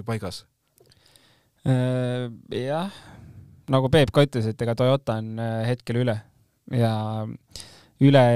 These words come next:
Speaker 2: nii tehnika poole pealt kui ka minu meelest sellise, äh,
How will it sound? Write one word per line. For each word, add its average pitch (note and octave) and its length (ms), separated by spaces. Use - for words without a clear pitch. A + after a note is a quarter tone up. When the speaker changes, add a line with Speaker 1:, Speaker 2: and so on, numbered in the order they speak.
Speaker 2:
nii B2 220
tehnika D#3 420
poole B2+ 240
pealt A#2+ 220
kui A#2+ 120
ka A#2+ 180
minu A#2+ 440
meelest A#2 400
sellise, A#2 320
äh, - 260